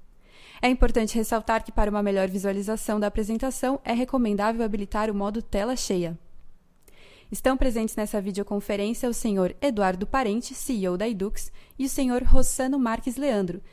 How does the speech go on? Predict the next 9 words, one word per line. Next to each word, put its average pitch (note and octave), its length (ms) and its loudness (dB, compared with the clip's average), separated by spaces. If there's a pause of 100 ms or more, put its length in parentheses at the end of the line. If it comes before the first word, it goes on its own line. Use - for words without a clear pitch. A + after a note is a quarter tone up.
(140)
C - 220 -4
F C#4 240 0
O A#3 160 4
e C#4 80 -2
diretor C4 420 -2
de G#3+ 120 -4
Relações A3+ 460 -2
com A3+ 80 -4
Investidores. G#3 800 -2